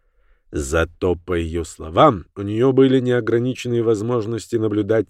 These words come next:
человеческую природу как бы под микроскопом. "Да, возможно, в этом что-то есть", согласилась миссис Бантри. "Но я считаю, что у нас тут нет настоящих злодеев. Я думаю,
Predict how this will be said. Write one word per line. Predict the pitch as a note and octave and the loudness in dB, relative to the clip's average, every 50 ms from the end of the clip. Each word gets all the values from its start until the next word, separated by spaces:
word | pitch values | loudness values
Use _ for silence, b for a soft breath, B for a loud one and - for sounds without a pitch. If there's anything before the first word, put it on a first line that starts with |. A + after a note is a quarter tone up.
| _ | _
человеческую | - - A#2 A2 A2 A2 G#2+ A2 F#2 - - - - A2+ G#2+ | -6 -2 0 2 2 2 0 -2 -4 -8 -12 -6 -4 -4 -2
природу | F2+ G#2 G#2 G#2+ G#2 C3+ F3 D3+ A2+ A2 F2+ | -2 -2 -2 0 2 2 2 2 0 -2 -4
как | - - D3+ D#3 C#3+ A#2+ | 0 2 2 2 2 0
бы | A#2+ A#2 C3+ C3+ | 0 2 2 2
под | - - - A#2+ B2 C3 | 2 2 2 2 2 2
микроскопом. | A2 G2 G2+ G#2+ - - F2 - - - - - - - - - - _ _ _ _ _ _ _ _ _ _ _ _ _ _ _ _ _ _ _ _ _ _ _ _ _ _ _ _ _ _ - | 0 -4 -6 -6 -6 -8 -8 -8 -10 -12 -16 -18 -18 -18 -18 -20 -20 _ _ _ _ _ _ _ _ _ _ _ _ _ _ _ _ _ _ _ _ _ _ _ _ _ _ _ _ _ _ -8
"Да, | G#2+ A2 C#3+ E3+ F3+ F3 F3+ F3+ | -2 2 4 4 6 6 6 6
возможно, | E3+ G3 F#3+ E3 F3 F3+ F3 D#3+ C#3 A#2+ D3+ D#3+ E3 | 4 4 2 2 2 2 4 4 2 2 -2 -4 -2
в | E3 | -2
этом | E3+ E3 - - F3 E3+ F3 | -2 -2 -2 -4 -6 -4 -4
что-то | E3+ - - - - F3+ - - - | -6 -10 -10 -6 -6 -6 -4 -4 -4
есть", | F3+ E3+ F#3 G#3+ F#3 - - - _ | -4 0 2 4 2 2 2 -4 _
согласилась | - - - B2 B2+ A2 G#2 A2 A2 G#2+ G2 - - - C3 A#2+ A2 G#2+ F#2+ - - | -16 -2 2 2 2 2 2 4 4 4 2 0 -2 -2 -2 0 0 -2 -4 -8 -10
миссис | - F#2+ G2 F#2 F2 - - F2 E2+ | -10 -8 -8 -8 -8 -10 -12 -12 -12
Бантри. | E2+ E2 F2 D#2 D#2 - - - - - B B B B B B B | -12 -12 -12 -14 -16 -18 -20 -20 -20 -20 B B B B B B B
"Но | - E3 F3 | -2 0 2
я | F3+ F3 D#3+ | 2 2 2
считаю, | - - - C#3+ - F#3 E3+ C#3 A#2+ | 0 -2 -2 2 4 6 6 6 4
что | - - - C3+ B2 | 4 2 2 2 4
у | A#2+ | 2
нас | C3 C#3+ C3+ G#2+ - | 2 0 -2 -4 -6
тут | - - A2 F#2 - | -6 -6 -6 -6 -4
нет | - C3+ C3+ C3 G2+ - _ - | -4 -2 0 0 -2 -2 _ -6
настоящих | G2 F2+ F2 - - F#2+ E2+ F2+ E2+ D#2+ - - F#2 F2 | -6 -6 -4 -2 -2 -2 -2 -2 -4 -6 -10 -14 -16 -12
злодеев. | E2 F#2+ F#2 E2+ E2+ - - _ _ _ b b b b b b - | -12 -10 -12 -12 -12 -16 -20 _ _ _ b b b b b b 2
Я | F3 F#3 F3+ E3+ | 4 6 6 6
думаю, | C#3 C3 D#3 F#3+ F3 E3 D#3+ D3+ C#3 C#3 | 4 4 4 4 6 6 6 6 6 4